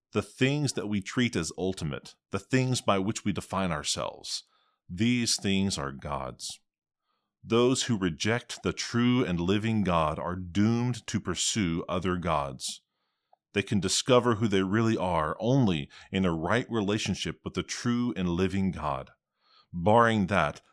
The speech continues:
they must seek their identity among the plethora of created things. None of those things, however,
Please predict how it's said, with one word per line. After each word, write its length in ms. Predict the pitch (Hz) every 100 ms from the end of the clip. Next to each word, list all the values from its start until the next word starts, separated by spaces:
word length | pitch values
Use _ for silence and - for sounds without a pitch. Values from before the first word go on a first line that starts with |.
| -
they 160 | 90 95
must 560 | 98 113 143 - -
seek 440 | - - 123 87 90
their 220 | 95 -
identity 760 | 95 90 113 113 98 - 82 -
among 400 | 92 98 107 110
the 100 | 87
plethora 580 | - - 117 - 85 78
of 200 | 82 -
created 500 | - 95 92 87 82
things. 580 | 87 82 78 - - - _ _ _ _ _ _ -
None 320 | 98 123 139
of 140 | 104
those 260 | 82 82 -
things, 340 | 92 80 73 -
however, 500 | 90 87 82 73